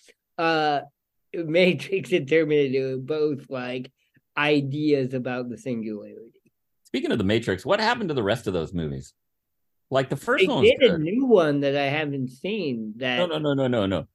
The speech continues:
Speaker 2: The first one was good.
Speaker 1: Oh yeah, the other ones were not
Speaker 2: Then
Speaker 1: good.
Speaker 2: what happened?
Speaker 1: They got weird.
Speaker 2: They got weird.
Speaker 1: They got weird, and they tried to, like, explain how werewolves are part of, like,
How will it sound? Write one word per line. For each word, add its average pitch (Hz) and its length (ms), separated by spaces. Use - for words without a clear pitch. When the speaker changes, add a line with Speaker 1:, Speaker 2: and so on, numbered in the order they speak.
Speaker 2:
The 110 80
first 226 300
one 156 160
was 113 160
good. 117 360
Speaker 1:
Oh 165 200
yeah, 135 200
the 131 180
other 131 140
ones 127 200
were 117 60
not 117 100
Speaker 2:
Then 160 140
Speaker 1:
good. 151 60
Speaker 2:
what 98 140
happened? 78 460
Speaker 1:
They 190 160
got 180 320
weird. 143 480
Speaker 2:
They 107 80
got 107 160
weird. 104 440
Speaker 1:
They 135 80
got 165 260
weird, 147 420
and 135 180
they 143 140
tried 156 360
to, 156 160
like, 143 280
explain 147 1040
how 151 220
werewolves 131 1200
are 131 240
part 135 420
of, 117 160
like, 120 340